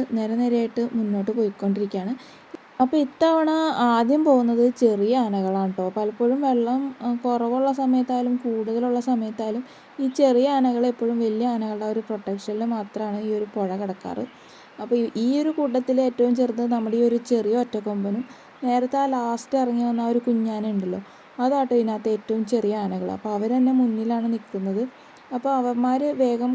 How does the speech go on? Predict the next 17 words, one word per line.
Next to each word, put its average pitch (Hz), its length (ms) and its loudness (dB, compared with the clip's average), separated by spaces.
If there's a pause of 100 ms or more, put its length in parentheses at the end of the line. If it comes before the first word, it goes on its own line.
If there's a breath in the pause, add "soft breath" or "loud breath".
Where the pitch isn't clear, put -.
(120)
പുഴ 233 260 -2
കടന്ന് 226 300 -2
പോകാനുള്ള 220 360 -4
പരിപാടിയാണെന്ന് 214 500 -2
തോന്നുന്നു. 233 200 0
വലിയ 240 200 0 (220)
കൊമ്പന്മാരൊക്കെ 233 720 -2 (460 loud breath)
ബാക്കിലാണ് 220 580 0
ട്ടോ 202 120 -2
നിൽക്കുന്നത്. 190 520 -4 (880)
ശരിക്കും 277 480 2
ഇവർ 285 260 6
പുഴ 269 300 2
കടക്കുന്ന 254 540 0
ഒരു 240 120 4
കാഴ്ച 233 360 0
നമ്മൾ 226 260 0